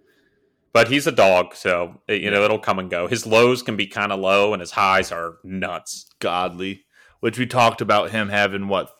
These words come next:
Speaker 2: thirty-one?
Speaker 1: Yeah, thirty, thirty home runs
Speaker 2: Thirty
Speaker 1: right
Speaker 2: home
Speaker 1: now.
Speaker 2: runs,
Speaker 1: Yeah,
Speaker 2: and he missed
Speaker 1: and he
Speaker 2: a
Speaker 1: missed
Speaker 2: month and a half.
Speaker 1: forty-five days.
Speaker 2: Yeah.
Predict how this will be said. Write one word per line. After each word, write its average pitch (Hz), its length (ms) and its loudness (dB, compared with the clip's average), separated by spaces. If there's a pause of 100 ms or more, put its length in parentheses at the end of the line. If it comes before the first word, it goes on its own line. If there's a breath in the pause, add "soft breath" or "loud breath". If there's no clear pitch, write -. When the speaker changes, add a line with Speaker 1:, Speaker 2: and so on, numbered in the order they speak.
(140)
Speaker 2:
thirty-one? 117 1900 -2 (1300)
Speaker 1:
Yeah, 98 160 0
thirty, 110 420 2
thirty 113 400 4
home 85 160 -6
runs 90 220 -12
Speaker 2:
Thirty 127 260 4
Speaker 1:
right 120 60 0
Speaker 2:
home 120 220 2
Speaker 1:
now. 110 40 2 (140)
Speaker 2:
runs, 113 180 0
Speaker 1:
Yeah, 104 100 2
Speaker 2:
and 107 80 0
he 107 60 -2
missed 104 140 0
Speaker 1:
and 101 60 2
he 98 60 4
Speaker 2:
a - 40 0
Speaker 1:
missed 101 160 2
Speaker 2:
month 98 120 2
and 107 80 6
a 107 120 8
half. 95 100 0
Speaker 1:
forty-five 95 240 4
days. 98 320 0
Speaker 2:
Yeah. 92 300 -2